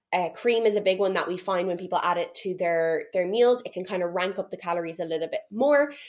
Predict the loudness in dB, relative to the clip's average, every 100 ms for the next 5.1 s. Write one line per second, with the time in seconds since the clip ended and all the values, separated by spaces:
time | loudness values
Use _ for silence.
0 | -6 0 4 4 4 0 2 2 2 0
1 | 0 0 0 -2 -2 2 0 0 0 2
2 | 0 -2 -4 -2 -2 0 4 4 4 0
3 | 2 0 -2 -2 0 0 0 -2 -6 0
4 | 2 2 0 0 0 0 0 0 0 -6